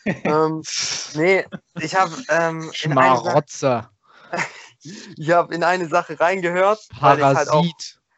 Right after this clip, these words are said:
Speaker 2: Ja, meine Güte, Jungs, darf der Gast jetzt mal ausreden, verdammte Scheiße!
Speaker 1: <laughs>
Speaker 2: Gut, ähm,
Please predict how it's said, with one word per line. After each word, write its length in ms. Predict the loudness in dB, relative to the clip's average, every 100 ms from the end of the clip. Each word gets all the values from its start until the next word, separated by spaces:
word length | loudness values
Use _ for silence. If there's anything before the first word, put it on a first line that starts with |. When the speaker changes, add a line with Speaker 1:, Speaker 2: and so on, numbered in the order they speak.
| _ -12
Speaker 2:
Ja, 480 | 0 4 6 6 4
meine 540 | 2 2 2 2 2
Güte, 400 | 2 2 2 2
Jungs, 480 | 2 4 4 2 -2
darf 220 | 2 2
der 140 | 2 0
Gast 240 | 0 0
jetzt 200 | -2 0
mal 120 | 0 4
ausreden, 500 | 2 2 0 0 -2
verdammte 500 | -4 -2 -2 0 0
Scheiße! 680 | 0 0 0 0 0 0 -2 -14 -20 -16
Speaker 1:
<laughs> 840 | -14 -10 -8 -10 -12 -16 -16 -20 -16
Speaker 2:
Gut, 160 | -16 -16 -20 -12 -4
ähm, 340 | 0 0 0